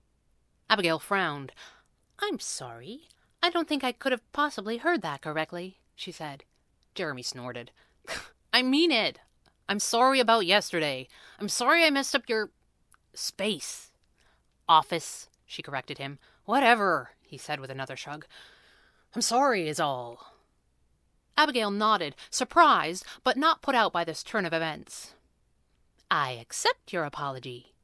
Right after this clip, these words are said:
she said. "I guess I had it coming," he said, not looking at her. "I don't know what you're talking about," Abigail lied. "Cut it out," Jeremy said seriously. "You know all about Mom and Dad getting rid of my stuff."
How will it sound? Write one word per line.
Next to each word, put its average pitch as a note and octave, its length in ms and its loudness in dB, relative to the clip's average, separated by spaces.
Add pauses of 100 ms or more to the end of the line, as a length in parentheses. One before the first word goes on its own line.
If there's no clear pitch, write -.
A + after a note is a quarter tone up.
(120)
she - 180 -10
said. - 340 -14 (1600)
"I C#3+ 380 -10 (340)
guess G3 200 0
I A#3+ 100 10
had F3 160 2
it - 100 -6
coming," D#3 540 -6 (500)
he - 120 -16
said, D3 340 -8 (220)
not E3+ 200 -2
looking D#3 240 -10
at D3 120 -12
her. F3+ 240 -12 (1080)
"I C4 80 2
don't G3+ 160 0
know G3+ 100 2
what G#3 180 0
you're G#3 100 -2
talking A3 340 -2
about," D3+ 300 -8 (280)
Abigail D3 380 -8
lied. C#3+ 380 -12 (400)
"Cut D4+ 160 0
it F4+ 100 6
out," G#3+ 420 4 (280)
Jeremy D#3 320 -6
said D3 200 -12
seriously. C#3+ 640 -10 (640)
"You G4 160 0
know F4+ 120 6
all B3+ 200 10
about G3+ 260 4
Mom F3 320 2
and D#3+ 160 -8
Dad D#3 320 0
getting D3+ 260 -4
rid C#3+ 140 -6
of C#3+ 80 -6
my C#3+ 100 -6
stuff." - 640 -8